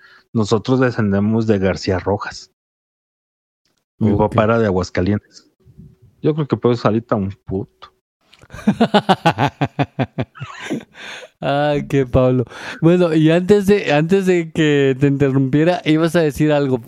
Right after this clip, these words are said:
Speaker 2: eh, Pablo, ¿qué ibas a decir?
Speaker 1: Ah, te iba a decir que cuando te equivocaste de número dijiste, "Ah, qué pendejo".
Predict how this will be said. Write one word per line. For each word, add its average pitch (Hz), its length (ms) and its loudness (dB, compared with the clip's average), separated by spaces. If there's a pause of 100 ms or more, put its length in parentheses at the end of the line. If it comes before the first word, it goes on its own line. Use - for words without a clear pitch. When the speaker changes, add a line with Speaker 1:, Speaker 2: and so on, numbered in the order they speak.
Speaker 2:
eh, 117 440 2
Pablo, 123 400 2
¿qué 135 100 -2
ibas 139 200 0
a 135 40 2
decir? 117 400 -2 (2750)
Speaker 1:
Ah, 123 640 0
te 123 100 2
iba 123 220 2
a 151 40 0
decir 131 420 -2
que 165 440 -2 (640)
cuando 117 460 0
te - 140 0
equivocaste 117 540 0
de 175 40 0
número 190 320 0
dijiste, 127 400 -4
"Ah, 233 220 -2
qué 247 100 -2
pendejo". 226 560 -4